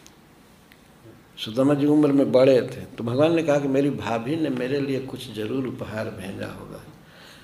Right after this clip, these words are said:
तो ये सुन करके सुदामा जी उस पोटली को और छिपाने लगे। वो,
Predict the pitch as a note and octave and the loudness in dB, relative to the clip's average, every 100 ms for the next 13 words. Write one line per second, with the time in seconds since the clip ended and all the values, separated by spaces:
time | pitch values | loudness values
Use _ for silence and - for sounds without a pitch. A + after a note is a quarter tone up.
0 | - - C3 D#3+ F3+ - F3 E3+ E3+ D#3 | -20 -10 0 2 2 2 2 2 2 0
1 | E3 - C#3 D3+ D#3 D#3+ C#3+ D3 D3 C#3+ | -2 -4 2 4 4 2 0 -2 -4 -6
2 | - C#3 C3 D3 D3 - B2+ B2+ - - | -6 -6 -2 0 2 4 2 2 -2 -6
3 | - A#2 A2+ A2+ F#2+ F#2+ - - - - | -4 -2 0 -2 -4 -6 -4 -2 -2 -4
4 | - - - - - - - - A2+ B2+ | -6 -8 -10 -10 -12 -16 -18 -16 -10 -8
5 | B2+ | -8